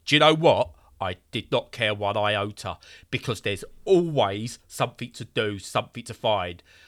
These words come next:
Um, whether that is a new person to give you a little side quest, that,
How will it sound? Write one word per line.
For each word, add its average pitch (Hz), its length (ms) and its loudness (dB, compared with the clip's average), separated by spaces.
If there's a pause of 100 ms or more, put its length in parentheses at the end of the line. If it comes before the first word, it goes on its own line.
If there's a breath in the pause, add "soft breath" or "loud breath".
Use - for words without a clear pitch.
(160 soft breath)
Um, 107 320 4 (380)
whether 170 340 6
that 151 360 6
is 131 400 -2 (380)
a 143 60 6
new 127 220 2
person 139 640 2
to 143 100 -8
give 123 180 0
you 117 140 0
a - 20 2
little 117 220 -2
side 143 400 4
quest, 151 420 0
that, - 160 -4